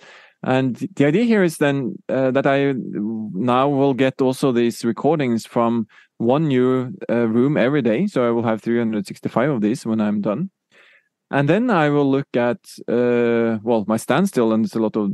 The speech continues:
of data there, and look at the correlation to the space I'm in. And, uh, also for the ambient project, I will also look at the, uh, the audio and video separately, independent of my standstill, just to get an idea of, of, well, basically the environments that I'm in.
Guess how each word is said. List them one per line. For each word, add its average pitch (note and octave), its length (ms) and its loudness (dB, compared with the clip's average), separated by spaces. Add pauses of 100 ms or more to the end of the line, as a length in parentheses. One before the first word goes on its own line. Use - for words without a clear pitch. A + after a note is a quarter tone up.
(100)
of G#2 120 -2
data G#2 240 0
there, C#3+ 300 0
and A#2+ 280 0
look A#2 160 0
at G3+ 80 0
the B2 60 -6
correlation A#2 720 0
to A2+ 120 0
the G#2 120 2
space G2+ 400 -2
I'm G2 160 0
in. A3 240 0 (500)
And, C#3 220 2
uh, C3+ 200 2
also D3+ 240 0
for D3 160 0
the A#2 120 4
ambient C#3+ 280 0
project, A2+ 320 -2
I A#2 100 0
will A2+ 180 2
also A2 240 0
look G#2+ 420 0
at A2 140 0
the, G#2 360 0 (140)
uh, A2+ 80 -4
the G#2+ 100 -2
audio A2+ 260 2
and G#2+ 80 2
video A2 260 2
separately, G2+ 500 0
independent A2+ 560 -2
of G#2 100 -2
my G2 220 -4 (180)
standstill, B2 380 -2
just C3 200 0
to C3+ 80 0
get A2+ 180 -2
an A2+ 80 0
idea G#2 400 2
of, F#2 240 -4 (500)
of, - 520 -2 (120)
well, F3 200 2
basically C3 760 0 (320)
the B2+ 80 -2
environments A#2 540 0
that G#2+ 120 -2
I'm G2 380 0
in. G2+ 220 0